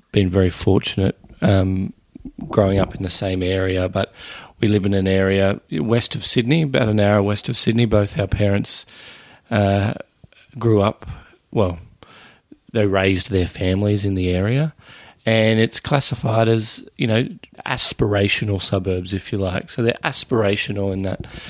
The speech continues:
um, people grow up, get a job, and move into the city, 'cause that's where, you know, the successful people move to. And, um, this, this is,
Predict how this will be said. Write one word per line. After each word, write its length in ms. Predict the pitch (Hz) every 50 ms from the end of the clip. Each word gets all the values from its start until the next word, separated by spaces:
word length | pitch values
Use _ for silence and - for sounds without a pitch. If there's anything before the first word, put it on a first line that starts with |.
| - - - - - - - -
um, 420 | - 101 98 95 95 98 98 95 - _ - - - - - - - _ _
people 440 | - - 113 98 104 101 98 - - _ _ _ _ _ _
grow 200 | - 127 113 110
up, 340 | 120 127 131 - - _ _ _ _ _ _ _ _ _ _ _ _ _ _ - _ _ _ _ -
get 120 | - 117
a 60 | 110
job, 400 | 101 95 - 110 107 107 107 101 - _ - _ _ -
and 180 | 110 101 101
move 200 | 104 104 101 98
into 240 | 104 101 95 - -
the 100 | 107 98
city, 500 | - - - - 107 85 95 90 87 - _ _ _ -
'cause 140 | - 113 95
that's 300 | 101 101 - - - -
where, 320 | 98 95 92 90 95 98 - _ _ _ _
you 80 | - 110
know, 80 | 95 92
the 100 | 90 -
successful 640 | - - - - - - 110 104 - - - 107
people 340 | - - 104 104 - - 107
move 360 | 101 101 110 131 139 131 - -
to. 380 | - 165 151 147 147 151 147 - _ - - - - - - - - - 180 190 190 - - 165 - _ _ - _ _ _ _ _ _ -
And, 800 | 110 107 107 104 104 104 104 104 104 101 104 101 - - - - - _ -
um, 200 | 120 113 113 - -
this, 180 | 190 190 -
this 260 | - 175 160 170 165
is, 120 | - 151